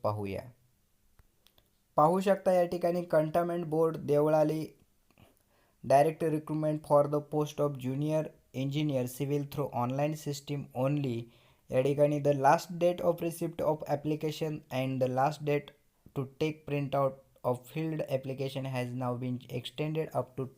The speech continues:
tenth April two thousand nineteen. म्हणजे दहा एप्रिल दोन हजार एकोणवीस पर्यंत ही मुदत वाढवण्यात आलेली आहे. The date of written examination which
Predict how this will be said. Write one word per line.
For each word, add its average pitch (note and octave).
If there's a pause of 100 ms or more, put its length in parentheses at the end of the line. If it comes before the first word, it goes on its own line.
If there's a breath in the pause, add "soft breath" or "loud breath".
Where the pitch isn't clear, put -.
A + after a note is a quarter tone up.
tenth D#3 (160)
April B2
two A#2+
thousand A#2
nineteen. G#2 (540 soft breath)
म्हणजे A#2+ (100)
दहा C3+
एप्रिल E3+
दोन E3
हजार D#3+
एकोणवीस D3+ (100)
पर्यंत D#3 (560 loud breath)
ही F3
मुदत D3
वाढवण्यात A#2
आलेली A2
आहे. G#2
The G#2 (840)
date E3+
of D#3+
written D#3
examination D3
which C#3+